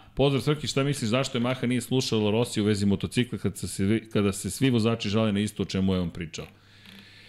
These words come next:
E, to je čuveno pitanje na koje, nažalost, nemam odgovor. Iskreno, nemam odgovor na to pitanje. Negde to podvodimo pod niskomuni-, lošu komunikaciju, lošu organizaciju, možda i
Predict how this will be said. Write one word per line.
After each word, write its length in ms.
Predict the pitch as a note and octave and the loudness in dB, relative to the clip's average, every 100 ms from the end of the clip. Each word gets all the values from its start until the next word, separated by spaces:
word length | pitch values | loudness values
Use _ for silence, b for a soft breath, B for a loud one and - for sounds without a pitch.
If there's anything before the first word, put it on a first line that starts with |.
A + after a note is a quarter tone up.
| B B B B B B - | B B B B B B -2
E, 840 | D3 F3 F3+ F3+ F3 F3 E3+ D#3 - | 0 2 2 0 0 2 0 -2 -2
to 180 | C3+ | 0
je 100 | C3 - | 0 -2
čuveno 360 | B2+ A#2 A2+ A2 | -2 2 0 0
pitanje 360 | - - A2+ G#2+ | -4 -6 -2 0
na 60 | G2+ | -2
koje, 300 | - G#2+ G2+ | 0 0 2
nažalost, 460 | F#2+ G#2 A2 - | 0 -2 -2 -4
nemam 300 | F#2 F2 D#2+ | -6 -6 -8
odgovor. 400 | D2 - - - B B B B - | -12 -16 -4 -4 B B B B -14
Iskreno, 480 | - C#3+ C#3+ - A#2 | -4 -2 -2 -4 -2
nemam 360 | G#2+ A#2 G#2+ F#2+ | 0 0 0 0
odgovor 380 | G#2 F#2 F#2 E2+ | 0 -2 -6 -6
na 100 | F2 | -6
to 220 | - G2 - | -6 -6 -6
pitanje. 640 | G#2 - B2 A#2 G#2+ F#2 - - b b b b b b b _ | -10 -2 -2 0 -2 -4 -10 -20 b b b b b b b _
Negde 320 | C3 C3 B2+ | -4 -2 -2
to 240 | A2+ B2+ - | 0 -2 0
podvodimo 600 | A#2 A#2 B2 A#2 A2+ G2+ | 0 2 2 2 2 2
pod 360 | - G#2+ G2 E2 - - - - - | -2 -2 -2 -4 -10 -10 -10 -14 -10
niskomuni-, 760 | F#2+ A#2 C3+ - B2+ A2+ G#2+ G#2 | -4 -2 -2 -4 -2 -2 0 0
lošu 340 | A#2+ B2+ A#2 | 0 -2 -6
komunikaciju, 960 | - A2 G#2+ G2 - A2+ A2+ - A#2 G#2 | -6 -4 -2 -4 -4 -4 -6 -6 -2 0
lošu 320 | G#2 A2 G#2+ | 0 -2 -6
organizaciju, 1000 | F#2+ G2 F#2+ G2 G2+ - - G#2 G2+ F#2 | -4 -4 -4 -2 -4 -6 -6 -2 0 0
možda 380 | F2 F#2+ F#2 G2 | -2 -2 -2 -2
i 300 | F2+ F2 | -4 -6